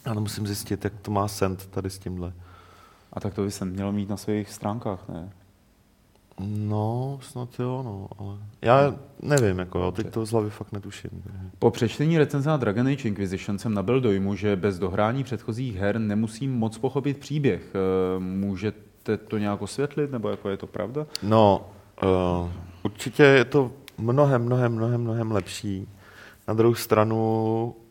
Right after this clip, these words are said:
Speaker 1: eh, pokud
Speaker 2: Nejsou sebevrazi, aby vydávali hru, která jako přesně
Speaker 1: Na druhou
Speaker 2: navazuje.
Speaker 1: stranu je tam, je tam ta aplikace The Keep, eh, která kromě
Speaker 2: Jo,
Speaker 1: toho,
Speaker 2: jo.
Speaker 1: že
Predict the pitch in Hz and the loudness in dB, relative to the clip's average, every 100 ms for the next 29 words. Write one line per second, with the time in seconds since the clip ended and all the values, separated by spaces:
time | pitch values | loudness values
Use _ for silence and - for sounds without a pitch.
0 | _ _ - 104 101 104 101 - 98 101 | _ _ -10 -8 -6 -6 -8 -8 -8 -4
1 | 113 110 95 85 95 95 95 92 87 87 | -2 -2 -4 -2 -2 -2 -4 -6 -4 -4
2 | 87 87 87 90 85 85 - 90 82 82 | -2 -2 -2 -4 -4 -8 -8 -6 -6 -6
3 | 82 92 85 - - - 87 110 113 131 | -8 -10 -10 -12 -12 -10 -2 2 4 4
4 | 131 - 123 131 131 127 - 120 127 120 | 4 2 2 2 2 0 -2 -2 -2 -2
5 | - - 110 123 117 - 107 123 - 120 | -10 -12 -6 -4 -2 0 0 -2 -2 -4
6 | 123 117 117 98 87 87 - - - - | -4 -4 -4 -8 -8 -10 -18 -20 -20 -20
7 | _ _ 95 98 98 98 98 107 107 107 | _ _ -2 0 2 0 0 4 4 4
8 | 110 110 113 127 120 104 127 | 0 0 2 4 6 6 6